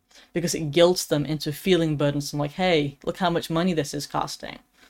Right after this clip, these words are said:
You know, there's this other way out, right? You can just, you can take this other socially acceptable option." When those people are in states of vulnerability,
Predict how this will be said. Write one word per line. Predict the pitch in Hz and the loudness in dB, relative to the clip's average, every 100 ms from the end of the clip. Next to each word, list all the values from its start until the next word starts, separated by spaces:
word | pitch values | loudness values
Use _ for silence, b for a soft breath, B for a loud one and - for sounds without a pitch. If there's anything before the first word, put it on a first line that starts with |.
| b - | b -4
You | 175 | 2
know, | 175 | 2
there's | 165 | 2
this | 156 165 | 0 2
other | 156 | 2
way | 151 147 | 4 4
out, | 165 175 - | 4 4 2
right? | 151 156 | 0 0
You | 151 | -2
can | 147 151 | -4 -2
just, | 151 - - | -4 -6 -8
you | 160 | -4
can | 160 | 0
take | 175 151 | 0 2
this | 165 - | 2 2
other | 156 | 0
socially | 156 - 160 - 180 160 | 2 2 2 2 0 0
acceptable | - 165 165 151 147 | 0 -2 0 0 2
option." | - 165 - - - - - B B B B - | 4 4 2 -8 -10 -12 -16 B B B B -2
When | 175 | 2
those | 170 165 | 4 2
people | - 185 175 | 0 -2 0
are | 160 | 2
in | 156 156 - 170 160 | 2 0 0 0 0
states | - - 160 156 - | -2 2 2 0 -4
of | 151 139 | -4 -2
vulnerability, | 156 147 143 226 170 - - | -2 -2 2 2 2 -2 -8